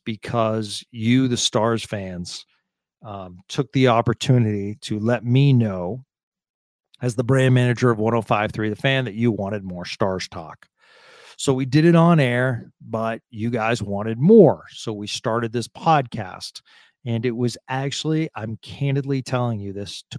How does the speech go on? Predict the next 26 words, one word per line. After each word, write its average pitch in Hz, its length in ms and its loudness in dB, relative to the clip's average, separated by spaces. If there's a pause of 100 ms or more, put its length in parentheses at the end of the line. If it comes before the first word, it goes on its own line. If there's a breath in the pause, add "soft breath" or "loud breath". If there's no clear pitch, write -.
(120)
call 110 400 -2
the 110 100 -6
bluff 101 480 -8
of 98 140 -14
Stars 92 440 -12
fans, 90 360 -16
to 98 120 -14
say, 101 440 -10 (320 soft breath)
"Here 113 260 -6
you 107 160 -6
go, 95 500 -4
here's 92 260 -8
Stars 85 420 -12
Talk." - 420 -16 (580)
And 95 380 -8 (220)
bluff 110 680 0 (280)
absolutely 107 1120 -4 (100)
called 87 540 -6
on 90 300 -14
me. 87 260 -12 (600 soft breath)
And 95 540 -8 (100)
I 107 120 -4
can't 113 360 -4
thank 107 300 -2
you 104 160 4
enough. 92 420 -8